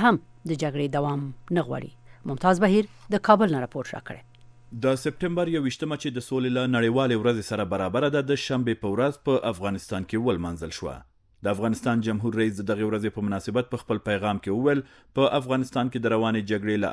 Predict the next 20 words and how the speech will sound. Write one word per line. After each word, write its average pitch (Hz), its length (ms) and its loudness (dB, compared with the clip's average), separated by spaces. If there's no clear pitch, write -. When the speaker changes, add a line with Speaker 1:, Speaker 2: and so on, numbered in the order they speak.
Speaker 2:
امله 123 260 0
د 127 140 0
وینې 135 220 0
د 101 160 -2
تویېدو 101 400 -2
مسؤلیت 110 480 -2
د 104 120 -2
هغه 104 240 -4
چا 98 180 -2
په 85 140 -8
غاړه 135 280 2
دی 165 100 4
چې 123 200 -2
اوربند 110 400 0
ته 107 40 0
غاړه 90 260 0
نه 123 140 -2
ږدي. 71 300 -12
د 101 180 2
ښاغلي 104 320 0